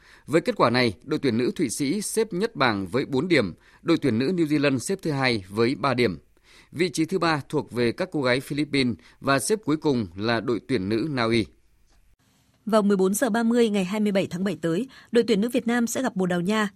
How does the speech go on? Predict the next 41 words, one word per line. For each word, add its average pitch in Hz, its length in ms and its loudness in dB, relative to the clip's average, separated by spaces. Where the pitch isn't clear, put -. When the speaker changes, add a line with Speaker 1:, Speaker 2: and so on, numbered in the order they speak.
Speaker 2:
trong 202 220 0
khuôn 190 160 -2
khổ 180 200 -2
lượt 156 160 -2
trận - 160 -4
thứ 190 100 -6
hai 208 280 -4
bảng 180 200 -2
E 196 240 0
World 185 160 -2
Cup 254 180 -6
nữ 214 160 0
hai 233 180 -4
nghìn 175 140 0
không 190 180 -6
trăm 196 220 -2
hai 185 140 -4
mươi 180 100 0
ba. 185 220 0
Hôm 196 180 2
nay, 190 200 4
fifa 214 260 2
đã 202 80 0
công 202 200 0
bố 180 180 0
tổ 208 160 -2
trọng 196 180 -4
tài 180 220 0
điều 170 140 0
khiển 156 220 0
trận 170 180 -4
đấu 175 100 0
này. 202 240 -2
Theo 269 120 -2
đó, 220 160 2
trọng 220 200 -4
tài 190 180 0
chính 190 320 -2
là 208 160 -2
bà 175 240 0
Salima 196 580 0